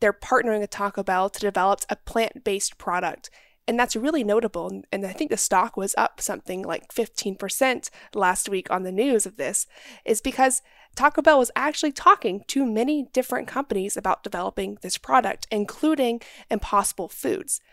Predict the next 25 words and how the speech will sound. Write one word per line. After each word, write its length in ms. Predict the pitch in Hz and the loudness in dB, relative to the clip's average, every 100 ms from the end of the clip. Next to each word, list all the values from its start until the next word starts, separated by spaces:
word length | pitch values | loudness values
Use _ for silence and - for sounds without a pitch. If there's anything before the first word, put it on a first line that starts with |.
| _ - | _ -10
So 120 | - | -4
the 80 | 247 | 0
fact 280 | - 262 - | 2 2 2
that 180 | - | -2
Beyond 400 | - 208 190 190 | -2 -2 -2 0
Meat 240 | 196 247 - | -2 -4 -4
came 180 | - 202 | -6 -4
out 160 | 170 | -4
ahead, 380 | - - 254 240 | -6 -2 0 2
I 80 | 196 | 0
think, 220 | 214 208 | -4 -4
shows 260 | - 220 214 | 0 0 0
some 300 | - 294 330 | 2 2 2
sort 400 | - 254 254 - | 2 2 0 -4
of 160 | 208 - | -8 -2
growing 420 | 214 208 220 202 | 2 4 4 -2
brand 340 | 208 190 185 | -2 -2 -4
loyalty 600 | 190 202 254 240 190 185 - - - - | -2 2 2 0 -6 -10 -14 -20 -10 0
that 180 | 190 | 2
maybe 180 | 214 233 | 4 2
the 140 | 226 196 | 2 2
management 460 | 202 214 - 190 | 4 2 0 -6
at 60 | - | -6
Taco 300 | - 190 190 | -4 -4 -2
Bell 380 | 190 185 156 | 0 2 0